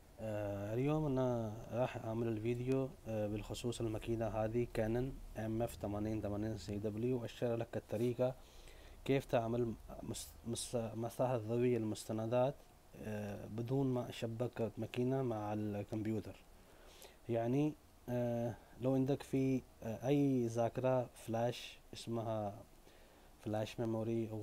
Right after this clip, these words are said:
بن drive، آه، بدون ما تشبك، آه، ماكينة مع كمبيوتر، في هنا قدام في مدخل، حط هنا ال-، في المدخل هذه دخ-، شبك الفلاش. كان شبكت،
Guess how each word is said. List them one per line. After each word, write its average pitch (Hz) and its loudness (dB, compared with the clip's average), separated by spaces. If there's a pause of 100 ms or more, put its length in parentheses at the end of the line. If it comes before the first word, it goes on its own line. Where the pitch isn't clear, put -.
بن 110 0
drive، 107 0 (920)
آه، 101 -8
بدون 131 4
ما 147 6
تشبك، 131 2 (120)
آه، 107 2 (320)
ماكينة 135 2
مع 123 2
كمبيوتر، 135 2 (400)
في 151 4
هنا 139 6
قدام 127 4
في 135 -4
مدخل، 120 2 (420)
حط - 2
هنا 131 6
ال-، 107 0 (1000)
في - -4
المدخل 113 0 (240)
هذه 127 4
دخ-، 107 -6
شبك 117 0
الفلاش. 113 2 (580)
كان 135 2
شبكت، 110 -4